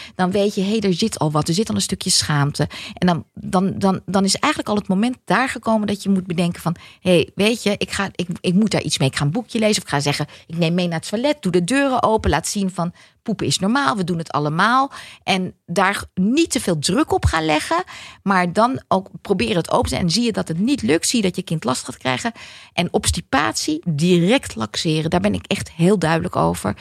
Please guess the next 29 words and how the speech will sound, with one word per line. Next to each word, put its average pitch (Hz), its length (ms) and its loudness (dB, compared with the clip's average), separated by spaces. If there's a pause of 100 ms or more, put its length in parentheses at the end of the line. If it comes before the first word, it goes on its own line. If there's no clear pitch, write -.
(200)
Ik - 100 -6
heb 190 120 -2
ook - 140 -8
goed - 280 -6
uitgelegd 190 520 -2
volgens 170 220 -6
mij 185 220 2
dat 170 140 0
het 160 120 0
niet 226 180 4
verslavend - 520 -2
is, - 160 -4 (200)
maar - 100 0
het - 100 -4
helpt 165 360 0
wel. 131 320 -2 (380)
En 165 240 2
dan 165 280 2
moet 170 160 -2
je - 80 -8
natuurlijk 143 300 -4
wel 139 180 2
op - 160 -8
zoek - 200 -4
gaan 185 140 -2
naar 180 120 2
die 180 160 -2
onderliggende 185 600 2
redenen. 165 580 0